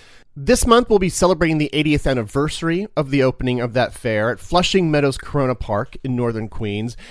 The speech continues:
And in this show, we'll be walking through pavilions and venues, celebrating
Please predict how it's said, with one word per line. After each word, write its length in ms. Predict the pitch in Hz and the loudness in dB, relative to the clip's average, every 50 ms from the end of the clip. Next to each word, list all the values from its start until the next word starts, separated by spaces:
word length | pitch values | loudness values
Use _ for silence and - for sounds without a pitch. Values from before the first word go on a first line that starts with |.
| - - - - | -16 -10 -2 2
And 80 | 170 | 2
in 160 | 165 156 160 | 4 4 2
this 200 | 156 277 311 311 | 0 0 -2 -2
show, 600 | - - - - 139 117 107 107 107 110 123 139 - - - | -2 -4 0 0 2 2 2 0 -2 -2 -6 -10 -14 -16 -8
we'll 120 | 156 165 | -4 0
be 100 | 175 190 | 0 2
walking 380 | 165 165 170 170 165 - 160 139 | 4 4 4 2 2 0 -4 -4
through 140 | - 131 - | -4 -8 -4
pavilions 920 | - - 120 104 117 180 196 208 202 196 196 190 190 185 180 156 - - - - | -4 -4 -4 -2 2 4 4 6 6 6 6 6 6 4 2 0 -2 -6 -8 -6
and 200 | 135 123 117 107 | -6 -4 -4 -6
venues, 680 | 101 107 - 175 185 185 185 175 175 175 170 160 151 - - | -6 0 2 4 4 4 4 4 4 4 2 0 -2 -6 -8
celebrating 840 | - - - 240 240 269 277 214 247 254 247 240 240 233 226 208 - | -8 -2 4 4 4 4 4 0 2 2 2 2 2 2 2 0 -2